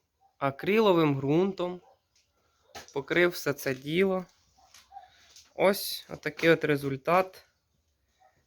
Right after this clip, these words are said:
тих дверей, які були. Да, вони получилися не ідеальні.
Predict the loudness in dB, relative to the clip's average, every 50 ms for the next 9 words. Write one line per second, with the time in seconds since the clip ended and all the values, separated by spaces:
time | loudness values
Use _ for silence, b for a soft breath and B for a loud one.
0 | _ -20 -6 -2 -2 -2 0 -2 0 2 2 2 4 4 2 2 0 -2 -6 -8
1 | -8 -8 -8 -10 -10 -10 -10 -10 -12 -14 _ _ _ _ _ _ _ _ _ _
2 | B B B B B B B B _ -6 2 4 6 8 8 6 4 0 -2 -2
3 | -2 -2 -2 -2 0 -2 -2 -4 -6 _ _ _ -6 -2 -2 -2 -2 0 0 0
4 | 0 0 -2 -2 -2 0 2 4 4 4 4 2 2 -2 -2 0 2 2 0 0
5 | 0 -2 -2 -2 -4